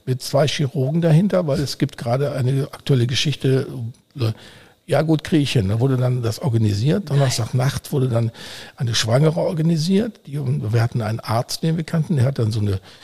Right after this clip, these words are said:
Speaker 1: Luftzufuhr konstruiert, zwei Schwestern, Vollmontur, und dann wurde dann mit Ultraschall so abgehört, wurde eine Fotosession gemacht. Das wurde dann nachts entwickelt, morgens früh am F-, am Freitag, dann musste es dann,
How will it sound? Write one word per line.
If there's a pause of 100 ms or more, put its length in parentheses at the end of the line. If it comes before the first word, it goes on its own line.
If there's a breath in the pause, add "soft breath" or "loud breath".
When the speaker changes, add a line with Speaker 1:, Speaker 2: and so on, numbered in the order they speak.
(220 loud breath)
Speaker 1:
Luftzufuhr
konstruiert,
zwei
Schwestern,
Vollmontur,
und
dann
wurde
dann
mit
Ultraschall
so
abgehört,
wurde
eine
Fotosession
gemacht. (720 loud breath)
Das
wurde
dann
nachts
entwickelt,
morgens
früh
am
F-,
am
Freitag,
dann
musste
es
dann,